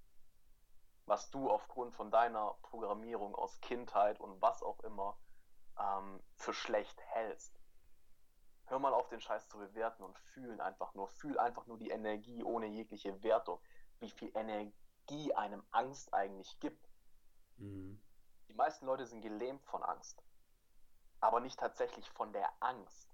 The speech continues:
Speaker 1: Sondern weil sie versuchen, die Angst zu unterdrücken, weil sie die Angst nicht da haben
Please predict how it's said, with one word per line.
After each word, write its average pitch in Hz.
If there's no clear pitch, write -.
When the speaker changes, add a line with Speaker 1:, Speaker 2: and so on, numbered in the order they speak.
Speaker 1:
Sondern 107
weil 107
sie 107
versuchen, 110
die -
Angst 113
zu -
unterdrücken, 107
weil 95
sie 101
die 104
Angst 110
nicht -
da 120
haben 107